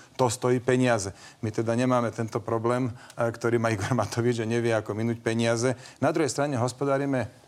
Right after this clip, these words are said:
zodpovedne, strana S A S je bez dlhov a na záver by som chcel povedať, ak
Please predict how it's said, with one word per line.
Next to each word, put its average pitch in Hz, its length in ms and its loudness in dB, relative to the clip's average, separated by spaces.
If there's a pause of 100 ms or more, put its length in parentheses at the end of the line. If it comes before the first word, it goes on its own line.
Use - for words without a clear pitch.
zodpovedne, 117 800 0
strana 110 320 -2
S 110 160 -4
A 110 80 0
S 113 160 -2
je 110 160 2 (320)
bez 107 320 0
dlhov 120 400 4 (400)
a 107 640 2
na 117 160 4
záver 123 240 0
by 117 80 -4
som 120 160 -4
chcel 110 160 -6
povedať, 117 240 2 (240)
ak - 400 -4